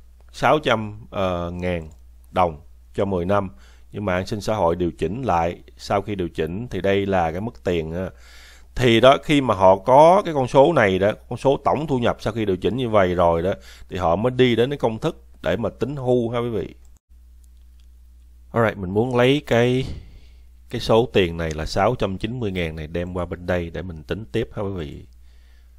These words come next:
Alright, sáu trăm chín mươi ngàn ha. Đó là tổng thu nhập sau khi điều chỉnh ha quý vị. Rồi quý vị biết là an sinh xã hội khi mà họ tính hưu á, thì có ba bước để mà tính hưu phải không? Ba bước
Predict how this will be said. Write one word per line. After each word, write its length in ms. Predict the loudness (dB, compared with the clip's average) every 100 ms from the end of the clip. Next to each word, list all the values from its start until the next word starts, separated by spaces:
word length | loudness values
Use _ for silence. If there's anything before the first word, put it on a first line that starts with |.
| -20
Alright, 240 | -20 -20 -20 -20 -20 -20 -20
sáu 360 | -16 -8 -8 -8 -6
trăm 440 | -6 -6 -12 -16 -20 -20 -20 -20 -20 -20 -14
chín 380 | -12 -12 -12 -10
mươi 180 | -8
ngàn 480 | -10 -10 -10 -12 -14 -18
ha. 100 | -18 -20 -20 -20 -20 -20 -20 -20 -6
Đó 60 | -4
là 60 |
tổng 260 | 0 -2 -2
thu 100 | -4
nhập 200 | -2 -2
sau 160 | -2 -4
khi 160 | -2
điều 140 | -4 -4
chỉnh 200 | -4 -4
ha 80 | -4
quý 120 | -10
vị. 220 | -6 -6 -6 -14 -20 -20 -2
Rồi 140 | 2
quý 60 | 4
vị 140 | 4
biết 300 | 4 4 4
là 60 | 2
an 140 | 2
sinh 120 | 0 -2
xã 60 |
hội 380 | 4 6 6 4 -2
khi 120 | -2
mà 120 | 0
họ 140 | 2 0
tính 180 | 0 -2
hưu 340 | 2 2 2
á, 80 | 0 -4 -20 -20 -12
thì 220 | -2 0
có 260 | 0 0 2
ba 240 | 6 4
bước 320 | 6 2 0 -4
để 100 | -4
mà 140 | -4
tính 220 | -4 -6
hưu 240 | -2 -2 0
phải 120 | -2
không? 160 | -2 -2
Ba 240 | 0 2
bước 280 | 0 -2